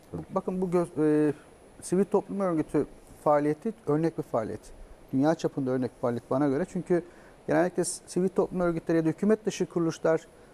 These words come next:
bu tür faaliyetler düzenlediğinde içinde genellikle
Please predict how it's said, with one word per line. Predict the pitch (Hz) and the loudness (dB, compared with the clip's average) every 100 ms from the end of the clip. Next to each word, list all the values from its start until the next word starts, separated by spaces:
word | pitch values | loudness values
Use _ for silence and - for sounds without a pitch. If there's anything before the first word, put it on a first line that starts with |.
| - | -8
bu | 190 | -4
tür | - 196 | 0 0
faaliyetler | - 170 170 - 170 | 2 2 2 0 0
düzenlediğinde | 160 156 170 170 160 156 196 202 - - - - | 0 0 0 0 -2 0 0 -2 -6 -20 -20 -16
içinde | - 180 185 185 | -10 -6 -2 -2
genellikle | 170 175 185 180 - 185 | 0 0 0 -2 0 2